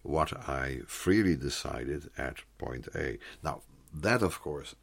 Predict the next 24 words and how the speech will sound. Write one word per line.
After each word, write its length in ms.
in 140
itself 560
is 240
a 100
tragic, 500
um, 480
idea, 520
and 180
nevertheless, 760
this 300
opportu-, 520
this, 180
uh, 280
uh, 340
option 460
of 180
contradicting 600
myself 680
and 240
moving 340
on 180
to 100
something 420
else 320